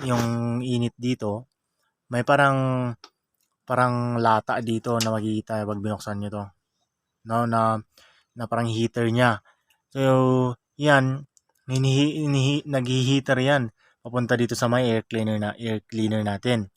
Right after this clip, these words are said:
Yan yung, ang purpose niya na may hose na malaking ganyan is, yan yung papunta sa air cleaner natin para painitin yung hangin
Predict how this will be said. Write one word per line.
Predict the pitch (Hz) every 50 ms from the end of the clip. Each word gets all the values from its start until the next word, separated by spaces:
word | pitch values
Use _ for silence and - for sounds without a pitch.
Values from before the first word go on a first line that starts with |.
| _ _ _ _ - _ _ _ -
Yan | 135 139 147 147 143
yung, | 139 135 135 131 135 135 131 - _ _ _ _ _ _ _ _ -
ang | 139 135 131 131 127
purpose | - 156 160 160 - 165 147 - 156 143
niya | 135 123 120
na | 120 120 120
may | 120 120 120 120 120 110
hose | 107 131 131 -
na | 139 131 127
malaking | 123 120 117 113 117 113
ganyan | 113 120 113 110 107 101 98 107
is, | 113 120 120 - - - _ _ _ _ _ _ _ _ 143
yan | 143 147 147 147
yung | 147 143 143 139 135 135 127
papunta | 127 - 127 123 135 123
sa | 135 135
air | 127 123 -
cleaner | - 131 127 123 123 123
natin | 123 123 123 - 117 110 110 107
para | - 123 127 127 123 123 123 - _ _ _ _ _ _ -
painitin | 135 127 127 131 131 - 135 127 127
yung | 123 113
hangin | 113 117 123 123 120 113 110 110 110